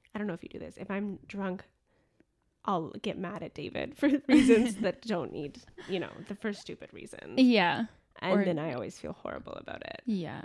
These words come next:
Speaker 1: Yeah.
Speaker 2: I feel like one thing that sticks out for me, 'cause it's, like, one of the only times this has happened, <laughs> and it happened with you. So I think we were, like, a year into university, and all of our high school friends got together again at our friend Megan's house.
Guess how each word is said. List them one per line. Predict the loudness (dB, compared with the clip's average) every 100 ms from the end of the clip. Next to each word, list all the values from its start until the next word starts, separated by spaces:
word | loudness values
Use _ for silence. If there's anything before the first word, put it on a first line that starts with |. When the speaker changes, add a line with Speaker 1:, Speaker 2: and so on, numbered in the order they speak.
| -10
Speaker 1:
Yeah. | -10 -12 -14 -20 _ _ _ _ _
Speaker 2:
I | -12
feel | -8 -4
like | -2 -2
one | -4 -6 -4 -4 -4 -4 -10 _ -16 -8
thing | -6 -6
that | -8 -8
sticks | -10 -10
out | -12 -10
for | -2
me, | 0
'cause | 0 -2
it's, | -2
like, | -2
one | 0 2
of | 4
the | 4
only | 4 2 0
times | -2 -2
this | -4 -4
has | -6
happened, | -6 -4 2 2 2 -2
<laughs> | 2
and | 6 8
it | 6
happened | 4 0 -2 -2 -2
with | -2
you. | -2 -2 -4 -6 -12 -16
So | -2 2 4 4 0 -2
I | 2
think | 4 6
we | 6
were, |
like, | 4 6
a | 4
year | 4 0 0 -2
into | -4 -4 -4
university, | -2 -2 -2 -2 -6 -4 0 0 2
and | -2 -2
all | -2
of | -2
our | -2
high | -4 -6
school | -6 -6
friends | -6 -6 -6
got | -6 -10
together | -8 -6 -4 -6
again | -6 -6 -2 -2 -2
at | -4
our | -4
friend | -2 -2
Megan's | -4 -4 -6 -6
house. | -6 -6 -6